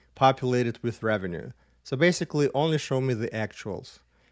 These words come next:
And why do I do this? Let's run this and then we'll take a look and try to understand what the logic is behind this.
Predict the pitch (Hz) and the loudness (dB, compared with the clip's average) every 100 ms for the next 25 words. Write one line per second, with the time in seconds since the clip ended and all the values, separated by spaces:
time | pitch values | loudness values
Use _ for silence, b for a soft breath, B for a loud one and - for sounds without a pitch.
0 | - 123 131 180 175 160 131 123 107 92 | -10 -2 2 4 4 2 2 0 -2 -6
1 | - - 135 - 131 127 135 151 185 - | -8 -2 -2 -2 0 0 2 0 -2 -6
2 | - 117 107 117 117 113 - 120 - 113 | -10 -6 -4 -2 -2 -4 -2 -4 -4 -6
3 | 110 - 113 107 127 120 113 110 - 113 | -6 -8 -10 -4 -2 -2 -2 -4 -4 -4
4 | 107 107 110 107 101 104 110 101 - 104 | -4 -4 -2 -2 -2 -4 -8 -10 -10 -8
5 | 101 92 - - - | -6 -8 -12 -16 -20